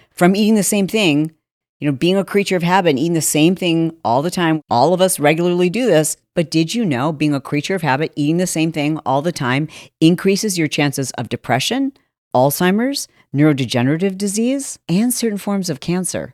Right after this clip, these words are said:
Evidence supports the idea that nutritional choices can impact estrogen levels, body weight,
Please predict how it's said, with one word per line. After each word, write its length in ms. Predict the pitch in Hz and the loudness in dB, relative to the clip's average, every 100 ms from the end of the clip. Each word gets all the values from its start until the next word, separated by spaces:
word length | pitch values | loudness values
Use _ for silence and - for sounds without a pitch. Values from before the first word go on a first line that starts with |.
| _ | _
Evidence 420 | 143 165 196 226 214 | 2 4 2 0 -2
supports 580 | 208 180 170 165 160 | -4 -4 0 0 -2
the 140 | - 135 | -2 -2
idea 340 | 117 113 135 | 0 0 -2
that 140 | 113 123 | 0 -4
nutritional 480 | 113 - 175 170 | -4 -4 -2 -2
choices 380 | 160 160 156 170 | -2 -2 -2 -4
can 180 | - 131 - | -6 -4 -2
impact 340 | 160 143 127 - | -2 -2 -2 -2
estrogen 480 | 151 214 208 226 | -2 -2 0 0
levels, 500 | 220 214 233 262 - - _ _ - - | 0 0 -2 -4 -8 -14 _ _ -14 -4
body 380 | 135 147 175 | 0 2 0
weight, 440 | 196 208 262 - | 0 -2 -4 -8